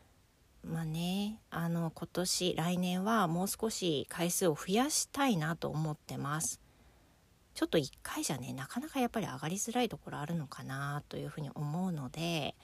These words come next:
そうだな、どうしよう、三回、三回を目標に、あの、来年は頑張って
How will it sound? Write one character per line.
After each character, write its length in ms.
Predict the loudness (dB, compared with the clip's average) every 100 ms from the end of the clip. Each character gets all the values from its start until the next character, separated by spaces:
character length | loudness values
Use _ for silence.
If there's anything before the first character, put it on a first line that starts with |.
| -20 -20 -20 -20 -20 -12
そ 200 | -2 2
う 40 |
だ 100 | 4
な、 200 | 4 2
ど 120 | 2 2
う 60 |
し 100 | 4
よ 80 | 2
う、 40 | 2
三 280 | 2 2
回、 400 | 4 4 4 0 -14 -20 -8
三 260 | 2 4
回 220 | 6 6 6
を 40 |
目 220 | 4 0
標 280 | -2 2 4
に、 340 | 6 6 4 0 -16 -16 -16 -10
あ 180 | -2 0
の、 380 | 0 0 0 0
来 180 | 0 0
年 220 | 0 2
は 120 | 0
頑 180 | 0 0
張 80 | 0
っ 20 |
て 320 | 0 -2 -2